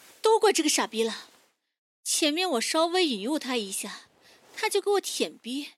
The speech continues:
我都说了，这里面有你射的精液，他完全不在乎，反而舔得更加卖力了。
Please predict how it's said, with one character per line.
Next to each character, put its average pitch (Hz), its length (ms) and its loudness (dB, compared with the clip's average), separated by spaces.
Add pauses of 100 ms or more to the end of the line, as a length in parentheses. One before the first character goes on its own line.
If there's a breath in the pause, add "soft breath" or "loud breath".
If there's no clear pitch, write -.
(680)
我 254 120 2
都 247 100 -6
说 381 400 0
了， - 280 -8 (600)
这 415 240 2
里 311 140 0
面 302 140 0
有 320 160 0
你 349 120 -2
射 285 220 -2
的 240 80 0
精 311 240 -4
液， 330 240 -4 (560)
他 480 160 0
完 359 180 2
全 415 200 -2
不 294 120 -4
在 294 240 0
乎， 196 200 -14 (440)
反 320 200 0
而 403 80 0
舔 - 200 -2
得 240 80 0
更 403 280 0
加 254 180 0
卖 233 160 -2
力 220 220 -4
了。 196 320 -12